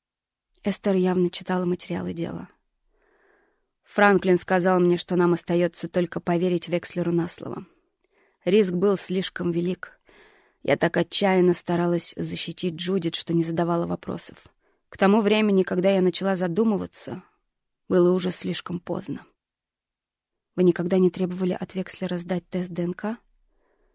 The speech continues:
«И чем бы это кончилось? Однажды, поддавшись на шантаж, ты обречен на всю жизнь. Мы с Франклином запачкали руки в этой сделке с землей.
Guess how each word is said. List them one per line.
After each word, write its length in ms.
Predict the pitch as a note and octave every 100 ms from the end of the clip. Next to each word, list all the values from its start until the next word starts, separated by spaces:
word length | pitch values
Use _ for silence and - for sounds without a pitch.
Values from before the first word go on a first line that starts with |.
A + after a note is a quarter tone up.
| _ _
«И 100 | F3+
чем 280 | - F#3+ F#3
бы 80 | F3+
это 200 | E3+ F3
кончилось? 640 | - F#3+ - - - - - _ _ _ _ _ _ _ _
Однажды, 480 | F3+ F3 F3+ E3 E3
поддавшись 680 | - E3 F3 F3+ - -
на 80 | F3
шантаж, 460 | - F3 E3+ F#3 -
ты 120 | F3
обречен 520 | E3 E3+ - F3+ F3+
на 100 | F3
всю 260 | - - F3+
жизнь. 420 | E3+ G3 F3+ F#3 _ _ _ _ _ _ _
Мы 160 | - G3
с 40 |
Франклином 600 | - G3 G3 F#3 F#3 F3+
запачкали 640 | F3 F3 F#3+ F#3 - F3 F3
руки 340 | F3 G3 -
в 80 | E3
этой 220 | F3 E3+
сделке 460 | D#3+ E3 F3 - E3
с 40 |
землей. 500 | E3+ E3+ F3+ F3 -